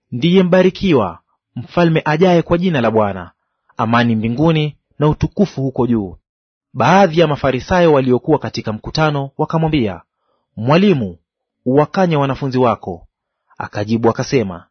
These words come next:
"Nawaambia ninyi, wakinyamaza hawa, mawe yatapiga kelele." Alipofika karibu, aliuona mji, akaulilia, akisema, Laiti ungalijua, hata wewe katika siku hii,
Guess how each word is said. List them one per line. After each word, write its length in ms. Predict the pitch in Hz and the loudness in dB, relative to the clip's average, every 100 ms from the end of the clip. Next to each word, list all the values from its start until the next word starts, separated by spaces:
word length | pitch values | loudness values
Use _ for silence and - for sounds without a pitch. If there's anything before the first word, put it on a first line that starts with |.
| _ _ _ _ - | _ _ _ _ -10
"Nawaambia 540 | 104 113 127 131 143 | -2 2 2 0 0
ninyi, 460 | 156 165 120 92 85 _ _ - | 0 0 -2 -6 -10 _ _ -10
wakinyamaza 560 | 139 139 110 95 92 | -8 -4 -6 -6 -10
hawa, 440 | 95 135 135 123 123 _ _ _ - | -2 0 2 0 -4 _ _ _ -8
mawe 360 | 165 180 160 | -2 2 4
yatapiga 400 | 151 135 - 131 | 2 0 -6 -4
kelele." 520 | 117 120 107 95 87 _ _ _ _ _ _ _ _ _ _ _ _ _ - | -4 -4 -4 -6 -12 _ _ _ _ _ _ _ _ _ _ _ _ _ -8
Alipofika 580 | 113 120 147 - 208 185 | -2 0 0 0 0 0
karibu, 440 | 175 180 175 170 | 2 2 4 2
aliuona 460 | 165 160 165 165 170 | 2 2 2 2 0
mji, 480 | 160 117 104 87 _ _ _ _ - | -2 -6 -10 -12 _ _ _ _ -10
akaulilia, 840 | 143 151 147 151 151 120 95 87 _ _ - | -2 0 2 2 2 0 -2 -8 _ _ -10
akisema, 600 | 156 147 - 117 95 85 _ _ _ _ | -10 -8 -2 -2 -2 -12 _ _ _ _
Laiti 460 | 101 107 151 180 190 | -6 0 2 2 0
ungalijua, 720 | 175 180 175 190 147 104 82 _ _ _ _ | 2 2 4 4 4 2 -2 _ _ _ _
hata 280 | - - 123 | -10 -2 2
wewe 240 | 160 151 | 4 2
katika 340 | 135 - 127 | -2 -8 -10
siku 280 | 117 - 107 | -10 -10 -8
hii, 400 | 117 165 156 151 | -2 0 -2 -6